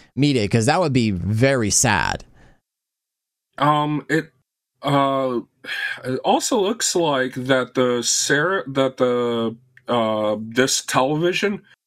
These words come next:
Speaker 2: is actually gonna have a touchscreen as well, uh, making it s-, usable for presentations, brainstorming, and other business chores.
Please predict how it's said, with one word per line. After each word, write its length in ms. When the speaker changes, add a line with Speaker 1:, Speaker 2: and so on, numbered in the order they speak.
Speaker 2:
is 140
actually 320
gonna 160
have 120
a 40
touchscreen 880
as 220
well, 400
uh, 160
making 300
it 180
s-, 260
usable 480
for 160
presentations, 1120
brainstorming, 760
and 80
other 180
business 420
chores. 640